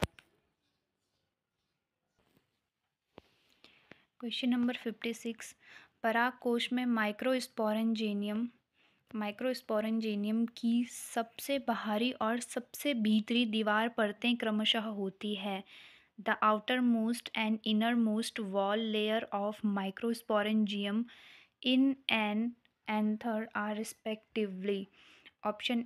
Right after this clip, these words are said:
A endothecium and tapetum, option B epidermis and endo-, endodermis, option C epidermis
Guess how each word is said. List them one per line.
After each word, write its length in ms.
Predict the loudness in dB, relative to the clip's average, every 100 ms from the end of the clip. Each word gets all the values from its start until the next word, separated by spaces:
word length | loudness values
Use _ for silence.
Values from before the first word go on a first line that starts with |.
| -2
A 260 | 0 0 -2
endothecium 1160 | 0 0 0 -2 -4 -4 -4 -4 -4 -2 0 0
and 420 | -2 -6 -6 -6 -6
tapetum, 540 | -6 -6 -2 0 0 -2 _ _ _ _
option 480 | -4 -2 -2 0 0
B 340 | 0 0 -4 -4
epidermis 800 | -8 -4 -4 0 0 0 0 -2 -4 -8 -4
and 160 | -4 -2
endo-, 380 | -2 0 0 -4 -8 -20 -20 -20 _ _ _ _ _ _ _ -4
endodermis, 800 | 0 2 2 2 2 2 2 0 -4 -20 _ -6
option 500 | -4 -2 0 0 0
C 240 | -2 -2 -2 -2
epidermis 880 | -2 -2 0 4 4 4 2 -6